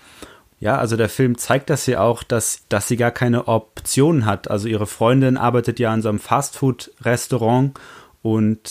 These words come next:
verspricht ihr dann halt, ja, wenn ich jetzt befördert werde, dann f-, bekommst du auch den Job. Aber das ist halt so ihre einzige Alternative, die sie hat und das scheint halt nicht sehr wahrscheinlich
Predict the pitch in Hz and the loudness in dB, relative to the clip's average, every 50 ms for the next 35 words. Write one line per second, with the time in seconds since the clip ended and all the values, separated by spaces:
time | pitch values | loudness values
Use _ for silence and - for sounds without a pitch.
0 | - - - - 113 104 - - - - 135 - - 127 113 113 113 110 107 110 | -16 -10 -4 -2 -2 -2 -2 -2 0 -2 -2 0 0 0 2 2 2 2 2 2
1 | 110 107 - 117 120 120 117 117 120 131 139 131 - - 131 120 - - - - | 0 0 0 2 2 2 2 2 0 0 -2 -2 0 0 -2 -2 -2 -4 -4 0
2 | 120 113 113 113 117 - - - 127 131 127 123 113 - - 117 117 117 113 117 | 0 2 2 2 0 -2 -2 0 0 2 2 2 0 0 0 2 2 2 2 2
3 | 113 110 107 - 104 113 120 120 113 113 113 - - - - - _ _ - - | 0 0 0 0 2 2 4 2 2 0 -2 -6 -14 -20 -20 -20 _ _ -10 -8
4 | 110 - - 117 117 - - - 113 73 107 107 - - - 104 104 101 110 107 | -4 -2 0 0 -2 -2 -2 -4 -2 0 0 -2 -2 -4 -4 -2 -2 0 0 -2
5 | 98 - - - - - _ _ _ _ _ _ _ - - 110 110 113 110 110 | -2 -2 -4 -8 -8 -8 _ _ _ _ _ _ _ -8 -6 -4 0 2 2 2
6 | 113 113 - - _ _ _ - - 113 - 120 110 - 117 117 117 110 - - | 2 0 -2 -8 _ _ _ -8 -6 -6 -4 -4 -4 -2 0 0 0 0 0 0
7 | 120 120 120 120 110 113 113 - - 117 120 - - - 120 123 123 113 - 113 | 0 0 2 0 0 0 0 0 0 0 0 0 0 -2 0 2 0 0 2 0
8 | 117 - 120 117 117 113 113 - 139 131 131 123 120 110 104 110 113 107 113 107 | 0 0 0 0 0 -2 -2 0 0 0 2 2 2 2 2 0 -2 -2 0 0
9 | 101 113 143 - - - - 117 110 107 117 104 - - - 104 110 104 - 113 | 0 0 0 -2 -4 -10 -6 -4 -2 -2 -2 -4 -4 -2 -2 0 0 0 0 -2
10 | 107 95 104 113 107 - - - 107 104 101 98 101 95 - - 101 104 107 101 | -2 0 0 -2 -2 -2 0 2 2 2 2 2 0 0 0 0 0 2 2 2
11 | 101 101 98 - - | 0 -2 -2 -4 -12